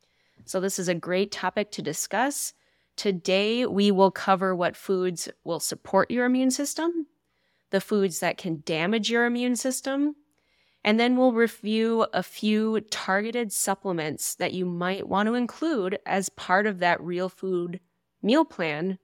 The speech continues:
to support your immune system. So let's start with the foods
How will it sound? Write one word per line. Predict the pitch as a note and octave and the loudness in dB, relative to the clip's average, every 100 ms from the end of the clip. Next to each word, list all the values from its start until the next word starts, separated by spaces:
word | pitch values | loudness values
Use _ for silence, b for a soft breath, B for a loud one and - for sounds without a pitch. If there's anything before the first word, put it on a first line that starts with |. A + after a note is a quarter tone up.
| _ _ | _ _
to | G3 | -4
support | F#3+ F#3+ - E3+ E3+ | -2 -4 -2 -2 -2
your | - E3 D#3+ E3 _ | -4 -6 -6 -10 _
immune | A#3 D#4+ G4 | -2 0 0
system. | F#3+ - - - F#3 _ _ _ _ _ _ _ _ _ _ _ _ _ _ | -2 -6 -10 -12 -16 _ _ _ _ _ _ _ _ _ _ _ _ _ _
So | A3+ | 0
let's | A3+ B3+ - | 2 2 0
start | - G#3+ G#3+ G3 | 4 6 6 4
with | G#3+ - | -2 -2
the | A#3 | -4
foods | - G#3 F#3 F3+ F#3 F3+ - | -2 0 4 4 2 -2 -8